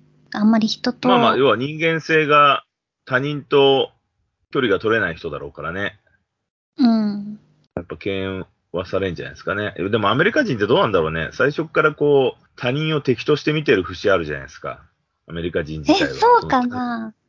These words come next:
Speaker 2: 多人種国家だからさ、How are you？とかって普通言わないじゃん。どうよとか言って。
Speaker 1: えー、
Speaker 2: 言わなくない？
Speaker 1: なんか、スーパーとかでも言うイメージだけど。
Speaker 2: いやいや、違う違う違う。日本人が。
Speaker 1: あ、あ、日本が？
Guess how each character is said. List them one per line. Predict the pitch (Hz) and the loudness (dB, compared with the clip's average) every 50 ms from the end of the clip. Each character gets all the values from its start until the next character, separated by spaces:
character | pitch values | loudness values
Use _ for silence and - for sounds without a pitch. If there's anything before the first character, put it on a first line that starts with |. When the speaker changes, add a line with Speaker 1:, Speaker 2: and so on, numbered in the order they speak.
| _ _ _ | _ _ _
Speaker 2:
多 | - 139 139 | -2 -2 -2
人 | 131 143 156 156 147 - | -2 -2 -6 -6 -6 -4
種 | - 151 135 | -4 -4 0
国 | - 156 151 | 0 0 0
家 | - 110 98 | 2 0 2
だ | 90 82 | 2 2
か | 76 73 | 0 -4
ら | 73 73 | -8 -8
さ、 | - 95 90 85 73 67 64 - _ _ _ _ _ _ _ _ _ _ _ _ _ _ _ _ _ | -4 -2 -2 -2 -2 -4 -8 -12 _ _ _ _ _ _ _ _ _ _ _ _ _ _ _ _ _
How | - 107 117 123 127 123 | 0 2 4 6 6 6
are | 131 | 6
you？ | 139 143 147 139 | 4 4 2 0
と | - 101 | -2 -4
か | - 82 | -8 -8
っ | 76 - | -8 -8
て | _ - 78 | _ -16 -16
普 | - - | -16 -16
通 | - 110 110 | -14 -10 -8
言 | 98 110 | -6 -4
わ | 135 190 | -4 -4
な | 233 165 | -4 -4
い | 104 80 | -8 -8
じ | 78 76 | -12 -14
ゃ | 67 | -14
ん。 | 64 - _ _ 82 | -16 -20 _ _ -20
ど | 80 78 80 | -16 -14 -14
う | 73 | -14
よ | 67 65 | -14 -16
と | - - | -18 -20
か | - | -20
言 | - | -20
っ | _ _ _ | _ _ _
て。 | _ _ _ _ _ _ _ _ _ _ _ _ _ _ _ _ _ _ _ _ _ _ _ - | _ _ _ _ _ _ _ _ _ _ _ _ _ _ _ _ _ _ _ _ _ _ _ -12
Speaker 1:
え | 403 508 554 587 587 587 571 571 554 480 _ | -10 -8 -4 -4 -2 0 0 -2 -2 -4 _
ー、 | - - | -10 -6
Speaker 2:
言 | 101 | -4
わ | 120 277 | -2 -2
な | - | 0
く | - | 0
な | 285 262 | 0 0
い？ | 254 | 0
Speaker 1:
な | 214 | -2
ん | 233 | -10
か、 | _ _ _ _ _ _ | _ _ _ _ _ _
ス | _ - - 370 | _ -4 -2 -2
ー | 381 | 0
パ | - 311 269 | 2 2 2
ー | 247 | 2
と | 254 240 233 | 0 -2 -2
か | - 226 | 0 0
で | 226 220 | 0 0
も | 220 220 220 | -4 -4 -6
言 | 220 214 226 226 220 220 - | -4 -4 -2 -2 -2 -4 -6
う | - - | -6 -6
イ | 233 226 | -4 -2
メ | 226 226 220 214 | -2 -2 -4 -6
ー | 214 | -8
ジ | 214 - - | -12 -14 -16
だ | - - | -16 -16
け | - - 135 | -8 0 4
ど。 | 135 | 6
Speaker 2:
い | 131 | 6
や | 131 127 113 | 6 6 4
い | |
や、 | 107 113 | 2 -2
違 | 113 | -6
う | |
違 | - 123 | -4 -6
う | 117 110 113 101 | -6 -4 -4 -6
違 | 95 | -6
う。 | |
日 | 104 117 | -8 -10
本 | 113 135 139 139 127 | -8 -8 -8 -8 -8
人 | 127 147 139 120 98 | -8 -10 -10 -10 -8
が。 | 92 95 92 92 90 - _ _ _ _ _ _ _ _ _ - | -6 -4 -4 -4 -6 -8 _ _ _ _ _ _ _ _ _ -2
Speaker 1:
あ、 | 269 254 262 - | -2 -2 0 0
あ、 | 233 | 2
日 | 220 226 254 294 | 2 2 2 4
本 | 339 330 320 311 302 302 | 4 6 6 6 4 2
が？ | 294 220 208 240 254 | 0 -4 -10 -12 -10